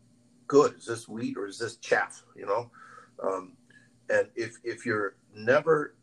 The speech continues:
trying to separate those things, then you're never going to improve. Having said that, I, I think it's really important, too, that I'm authentic. And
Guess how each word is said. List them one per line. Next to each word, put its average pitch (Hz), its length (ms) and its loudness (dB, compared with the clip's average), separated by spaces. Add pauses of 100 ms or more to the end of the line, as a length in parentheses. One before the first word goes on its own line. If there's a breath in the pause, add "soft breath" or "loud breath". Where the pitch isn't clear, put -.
trying 127 400 0
to - 60 -20
separate 104 760 -8 (300)
those 104 280 -6
things, 95 520 -10 (800 soft breath)
then 110 260 -2
you're 110 140 -8
never 110 300 0
going 101 280 -8
to 101 120 -6
improve. - 580 -4 (480 loud breath)
Having 110 260 0
said - 380 -4
that, 95 220 -4
I, 101 220 0
I 98 40 -4
think 120 160 -8
it's - 140 -12
really 117 160 -2
important, 104 540 0
too, 139 280 0
that 98 160 -2 (120)
I'm 95 180 -2
authentic. 95 640 -2 (560 soft breath)
And 104 260 -4